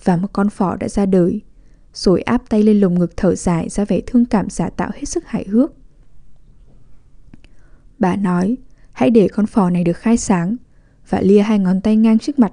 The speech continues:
như thể một vị thánh ngang ngược trong những tranh thánh Trung Cổ. Và tôi nhớ như in,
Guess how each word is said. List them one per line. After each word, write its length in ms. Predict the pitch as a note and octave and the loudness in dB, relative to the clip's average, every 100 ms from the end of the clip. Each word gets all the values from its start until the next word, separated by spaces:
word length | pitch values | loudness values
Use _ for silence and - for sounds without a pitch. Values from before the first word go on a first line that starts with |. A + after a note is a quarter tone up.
| - | -2
như 120 | A#3 A#3 | 0 0
thể 160 | - | 0
một 200 | G3+ F3+ | -2 -2
vị 140 | G3+ - | -4 -4
thánh 200 | - F#3 | -2 2
ngang 220 | A3+ A#3+ | 4 6
ngược 140 | A#3+ F3+ | 6 4
trong 180 | - G#3+ | -2 -2
những 100 | A#3+ | 0
tranh 200 | - A3 | 0 -2
thánh 180 | - F3+ | -2 -4
Trung 220 | - A#3+ | -2 0
Cổ. 320 | - F#3+ - - - - - _ - - - - - - | 2 2 0 -8 -20 -20 -20 _ -20 -20 -20 -20 -16 -4
Và 240 | F3 E3+ - - | -2 -2 -8 -4
tôi 120 | F#3+ | 0
nhớ 180 | F#3 E3+ | 2 2
như 180 | G3 A3 | 4 2
in, 300 | A#3 A3+ A3+ | 4 4 2